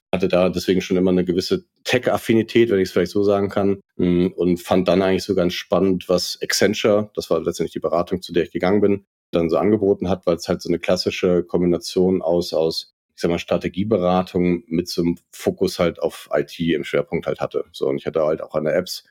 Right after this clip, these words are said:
Wirtschaftsinformatik studiert und das war für mich eigentlich so der Übergang. Und man muss halt fairerweise sagen, das war natürlich auch letztendlich der, der Zugang zu Klar Seifen im ersten Moment auch sehr, sehr dem Zufall geschuldet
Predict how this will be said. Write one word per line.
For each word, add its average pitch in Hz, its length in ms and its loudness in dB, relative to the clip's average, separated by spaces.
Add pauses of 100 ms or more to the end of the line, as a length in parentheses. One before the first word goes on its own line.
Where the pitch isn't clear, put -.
(140)
Wirtschaftsinformatik 92 880 0
studiert 123 500 0
und - 180 -6
das - 120 -4
war 82 80 0
für - 120 -8
mich 76 180 -2
eigentlich 76 160 -4
so - 80 -2
der 69 100 -2
Übergang. 67 400 -2
Und 69 240 -4
man 90 120 2
muss 107 100 2
halt 113 140 2
fairerweise 98 400 4
sagen, 92 300 2
das 87 120 -2
war 90 80 2
natürlich 90 400 0
auch 90 140 -2
letztendlich 90 380 -2
der, 82 200 2
der 82 320 -2 (120)
Zugang 98 360 0
zu - 160 -10
Klar 90 280 0
Seifen 90 420 0
im 85 160 0
ersten 87 520 0
Moment 90 460 0
auch 85 220 0 (180)
sehr, 85 500 0
sehr 92 540 2 (300)
dem 85 180 2
Zufall 117 480 2
geschuldet 123 680 4